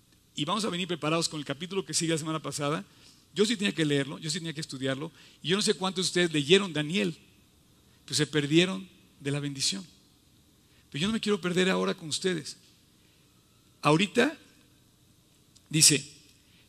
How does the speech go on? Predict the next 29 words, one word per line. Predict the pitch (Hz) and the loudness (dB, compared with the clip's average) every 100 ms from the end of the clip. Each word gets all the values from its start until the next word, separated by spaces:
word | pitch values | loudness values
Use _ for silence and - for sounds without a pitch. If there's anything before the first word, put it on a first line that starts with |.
| _ _ _ _ _ _ - | _ _ _ _ _ _ -6
dice, | 160 160 165 - - - | 2 6 6 4 -2 -10
sa-, | - 185 190 | 4 6 8
saliéndonos | 190 214 269 233 | 6 6 6 2
un | 214 | 2
poco | 220 208 | 2 4
de | 175 | 4
la | 156 151 | 4 2
línea | 165 202 | 0 -2
argumentativa | 208 165 147 147 180 170 | -2 -2 -4 -2 2 2
de | 151 | 2
Milner, | 151 170 165 165 | 0 -2 0 0
hablamos | 147 165 196 220 | 0 0 0 0
de | 190 | 0
la | |
importancia | 160 143 139 165 160 | 0 -6 -4 -2 2
de | 156 | 2
la | 147 | 2
masa | 160 156 190 | 0 2 4
activa. | 190 - 254 254 - - - _ _ _ _ _ | 2 4 6 6 2 -4 -20 _ _ _ _ _
La | - 151 | -8 2
masa | 196 226 - 240 - | 6 8 6 2 0
activa, | - 156 - 269 302 - | -2 0 0 0 0 0
claro. | 233 262 339 - - - - - - _ | 4 4 4 0 -2 -14 -20 -20 -20 _
Cuando | 170 175 | 2 4
la | 175 180 | 4 4
masa | 196 262 - 220 | 6 8 8 8
se | - | 6
vuelve | 151 180 202 190 | 6 6 8 8
activa, | 160 - - 208 208 170 220 | 6 4 2 4 6 4 2